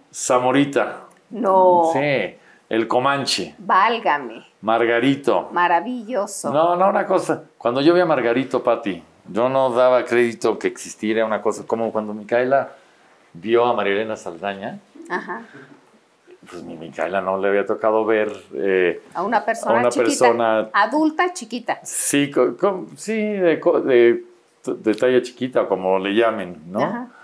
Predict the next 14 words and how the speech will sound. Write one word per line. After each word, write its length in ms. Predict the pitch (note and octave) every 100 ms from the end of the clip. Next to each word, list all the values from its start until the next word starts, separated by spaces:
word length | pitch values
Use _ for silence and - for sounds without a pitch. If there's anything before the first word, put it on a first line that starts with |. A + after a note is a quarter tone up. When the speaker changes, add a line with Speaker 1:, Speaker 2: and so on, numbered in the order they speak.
| - - _ _ _
Speaker 1:
Pero, 640 | - A2+ A2 G#2+ G#2+ G#2 G#2 -
y 220 | F#2+ G2+
me 140 | F#2+ F#2+
tu-, 280 | G2 G#2
y 60 | G#2
me 140 | F#2+
cuestionó 800 | F2+ F2 - D#2 C#2 C#2 F#2 D3 D3 _ _ -
la 120 | D#3
niña, 260 | A#2 C3+
porque 340 | - - F2 - _ - - _ -
la 120 | F#2+
vio 160 | G#2+
entrar 380 | B2+ B2 C#3 C3
así 580 | B2+ B2+ B2+ B2 C#3 C3+